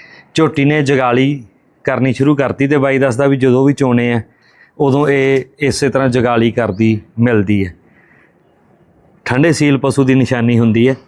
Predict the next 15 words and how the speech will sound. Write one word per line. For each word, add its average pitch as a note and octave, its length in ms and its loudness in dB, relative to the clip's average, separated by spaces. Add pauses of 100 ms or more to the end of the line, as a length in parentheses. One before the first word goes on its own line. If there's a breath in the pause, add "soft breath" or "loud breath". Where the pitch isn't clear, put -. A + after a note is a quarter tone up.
(680 soft breath)
ਮੁਰਾ E3 240 2
ਨਸਲ E3 380 2
ਦਾ D#3 480 -2 (300)
ਸ਼ੌਂਕ C3 320 -2
ਰੱਖਦੇ C#3+ 360 -2
ਹੋ D3+ 180 0
ਤਾਂ D3 200 -4
ਇਹਦੇ C#3+ 200 2
ਸੀਮਨ B2+ 360 0
ਚੰਗੇ A#2+ 320 0
ਬੁੱਲ B2 240 0
ਦਾ B2+ 240 -2 (360 soft breath)
ਸਿਲੈਕਟ B2+ 360 -2
ਕਰਕੇ C3+ 320 -4
ਲਵਾਇਓ। A#2+ 380 0